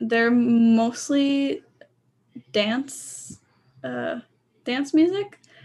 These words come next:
Speaker 2: but, uh, again, I really like how they use sounds también. That's another thing that I wanted to experiment on, like, uh, coger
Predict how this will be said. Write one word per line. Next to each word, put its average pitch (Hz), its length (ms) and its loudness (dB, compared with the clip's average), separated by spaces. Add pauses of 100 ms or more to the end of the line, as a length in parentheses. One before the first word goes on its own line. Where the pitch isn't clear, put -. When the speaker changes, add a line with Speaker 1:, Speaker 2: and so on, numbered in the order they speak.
(420)
Speaker 2:
but, 214 260 4
uh, 208 280 -2 (680)
again, 208 500 0 (420)
I 220 80 0
really 226 320 6
like 202 240 0
how 196 200 -2
they 190 480 -4 (340)
use 226 320 -2
sounds 190 560 -6 (260)
también. 214 520 -4
That's 233 180 -4
another 208 300 0
thing 208 200 -6
that 208 120 -4
I 202 60 -4
wanted 196 320 -6
to 214 120 -8
experiment 202 640 -4
on, 170 260 -4 (440)
like, - 400 -10 (160)
uh, 202 440 -8 (520)
coger 220 800 0